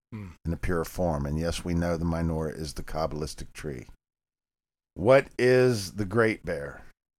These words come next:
Speaker 2: What is the great year cycle? What is the precession of the equinox? What are circumpolar constellations? What is an archetype? What is a sigil?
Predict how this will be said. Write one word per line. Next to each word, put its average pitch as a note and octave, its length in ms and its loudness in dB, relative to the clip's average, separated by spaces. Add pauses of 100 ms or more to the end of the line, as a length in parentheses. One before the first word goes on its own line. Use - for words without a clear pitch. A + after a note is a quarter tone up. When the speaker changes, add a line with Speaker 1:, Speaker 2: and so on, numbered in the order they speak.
(840)
Speaker 2:
What A2+ 340 2
is G#2+ 260 0
the G2+ 80 -4
great G#2 280 2
year F#2+ 240 -2
cycle? F#2+ 540 2
What F#2+ 280 0
is F#2+ 220 -2
the F#2 100 -6
precession F#2 580 -2
of E2+ 120 -4
the E2+ 240 -6
equinox? D#2+ 600 -6
What F#2 300 2
are F#2 180 0
circumpolar F#2+ 800 0
constellations? F2+ 1040 -4
What F2+ 360 0 (340)
is G2 200 -2
an F2 80 0
archetype? F2 680 -4 (680)
What G2+ 160 4
is E2 120 -2
a E2+ 80 -4
sigil? E2 580 -2